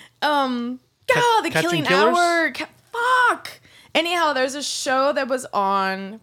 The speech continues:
Speaker 1: fuck, it was on, like,
Speaker 2: It doesn't matter.
Speaker 1: No, it was on, like, Discovery or some-, or something, and it was a s-, a series. It was, ha-, s-, six parts, all
Speaker 2: Mm-hmm.
Speaker 1: about this. And there's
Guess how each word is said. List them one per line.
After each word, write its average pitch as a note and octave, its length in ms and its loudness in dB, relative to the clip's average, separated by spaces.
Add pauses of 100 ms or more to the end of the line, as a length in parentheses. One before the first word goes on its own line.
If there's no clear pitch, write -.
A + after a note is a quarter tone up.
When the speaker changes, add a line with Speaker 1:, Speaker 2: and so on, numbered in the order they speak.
(240)
Speaker 1:
fuck, E4 380 -2
it A#3+ 60 -4
was B3+ 180 0
on, B3 180 -2
like, G3+ 280 -6
Speaker 2:
It B2 80 -8
doesn't C3+ 280 -2
matter. F#2 380 -6
Speaker 1:
No, F#3+ 340 -2
it - 60 -12
was A#3 140 -8
on, G#3+ 260 -6
like, F#3+ 440 -10
Discovery G3+ 580 -2
or F3+ 100 -6
some-, F3+ 280 -6 (120)
or G3 80 -10
something, F3 420 -10
and G3+ 120 -2
it D3 80 -4
was G#3 140 -6
a - 20 -6
s-, - 280 -10 (200)
a G#3+ 40 -8
series. F3+ 840 -8
It G3+ 40 -8
was, F#3+ 200 -4
ha-, G3+ 160 -6
s-, - 240 -6 (160)
six - 320 -6
parts, - 540 -8
all G3 160 0
Speaker 2:
Mm-hmm. A3 120 -4
Speaker 1:
about F#3+ 340 -6
this. E3+ 420 -10 (460)
And A#3+ 220 -4
there's A#3 260 0